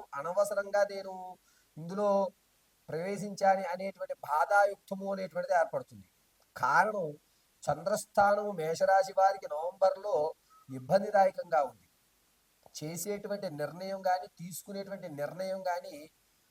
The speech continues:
తప్పు నిర్ణయం తీసుకునేటువంటి వ్యవస్థ నడుస్తోంది. మేషరాశిలో ఉన్నటువంటి వారికి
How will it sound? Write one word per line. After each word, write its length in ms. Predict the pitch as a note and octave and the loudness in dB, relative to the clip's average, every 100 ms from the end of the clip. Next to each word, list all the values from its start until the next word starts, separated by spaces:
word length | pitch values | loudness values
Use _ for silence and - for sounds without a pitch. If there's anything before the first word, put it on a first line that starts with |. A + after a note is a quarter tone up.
| _ _ E3 | _ _ 0
తప్పు 280 | D#3+ - A3 | 0 -4 -4
నిర్ణయం 460 | G#3+ G#3 G#3 G#3 G#3 - | -2 -2 -2 -4 -4 -12
తీసుకునేటువంటి 840 | G#3 - G3+ G3+ G3+ G3+ G3+ G3 F#3+ | -14 -12 -10 -6 -4 -4 -6 -4 0
వ్యవస్థ 320 | F#3 F3+ A3 G3 | 0 0 -4 -2
నడుస్తోంది. 500 | F3 - C3 G#2+ - _ _ _ _ _ _ _ _ _ _ _ _ _ | -2 -6 -10 -10 -14 _ _ _ _ _ _ _ _ _ _ _ _ _
మేషరాశిలో 680 | B2+ D3 F#3 G3 G3 G#3 G3 | -6 -2 4 6 6 2 -4
ఉన్నటువంటి 460 | G3 F#3 F3 F3+ F#3 | -4 -6 -8 -10 0
వారికి 420 | F3 E3+ E3+ F3+ | 4 4 2 -10